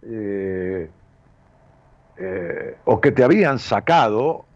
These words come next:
a vos, de vos mismo, esta crianza, esta infancia. Ahora, alguien me puede preguntar, "Pero tan rápido, dos meses de terapia". En estas cosas no hay tiempo. A veces uno se sienta con alguien que le da un golpe de timón, si sabré de eso yo, de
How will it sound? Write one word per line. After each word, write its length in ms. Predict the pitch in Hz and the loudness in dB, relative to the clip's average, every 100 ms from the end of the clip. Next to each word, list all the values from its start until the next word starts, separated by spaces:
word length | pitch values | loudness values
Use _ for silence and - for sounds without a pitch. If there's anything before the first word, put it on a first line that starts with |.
| - - | -20 -16
a 120 | 82 | -6
vos, 360 | 131 160 151 101 | -2 0 -2 -4
de 80 | |
vos 160 | 98 101 | -8 -4
mismo, 460 | 160 160 101 87 - _ _ | -2 -2 -4 -10 -14 _ _
esta 280 | 104 - 110 | -10 -6 -6
crianza, 720 | - 117 165 165 143 - 131 - | -4 -2 0 -2 -4 -8 -8 -6
esta 240 | 110 117 | -10 -8
infancia. 800 | 110 95 151 147 139 - 123 101 _ - | -8 -2 -2 -4 -10 -16 -12 -12 _ -8
Ahora, 380 | - 139 120 95 - - | 0 2 2 0 -6 -6
alguien 240 | 147 156 | -4 -2
me 80 | 139 | -4
puede 180 | 135 143 | -4 -6
preguntar, 380 | 127 120 135 - | -6 -8 -10 -12
"Pero 220 | - 135 135 | -4 -4 -2
tan 260 | 208 208 | -2 -2
rápido, 600 | 160 208 - 165 131 123 | -2 -2 -2 -4 -2 -4
dos 200 | 110 165 | -4 -6
meses 320 | 151 175 - 143 | -4 -6 -6 -6
de 20 | |
terapia". 540 | 131 170 160 151 156 - _ _ _ _ _ _ _ _ | 0 0 2 0 -4 -10 _ _ _ _ _ _ _ _
En 140 | 123 160 | -10 -8
estas 260 | 160 131 | -4 -6
cosas 360 | 135 135 120 92 | -6 -8 -6 -6
no 100 | 98 | -6
hay 100 | 90 | -6
tiempo. 640 | - 76 67 65 65 58 _ _ _ - | -6 -8 -10 -12 -14 -14 _ _ _ -4
A 100 | 101 | 2
veces 400 | 131 123 123 - | 2 2 -2 -2
uno 400 | 123 95 87 78 _ _ _ _ _ _ _ _ _ _ - _ | -2 -2 -4 -8 _ _ _ _ _ _ _ _ _ _ -20 _
se 220 | _ - 110 | _ -8 -4
sienta 360 | 147 160 139 | -2 0 0
con 160 | 113 123 | 0 0
alguien 300 | 104 98 95 | 0 -2 -4
que 100 | 104 | -2
le 80 | 107 | 0
da 120 | 131 | 0
un 100 | 127 | 0
golpe 300 | 151 143 143 | 0 0 0
de 80 | 135 | -2
timón, 420 | 160 196 202 196 | -2 0 0 -2
si 180 | - 98 | -8 -8
sabré 440 | - 82 107 113 | -4 -2 2 4
de 160 | 123 127 | 4 4
eso 240 | 131 131 | 2 -2
yo, 260 | 117 208 147 | 2 2 2
de 160 | 92 | -2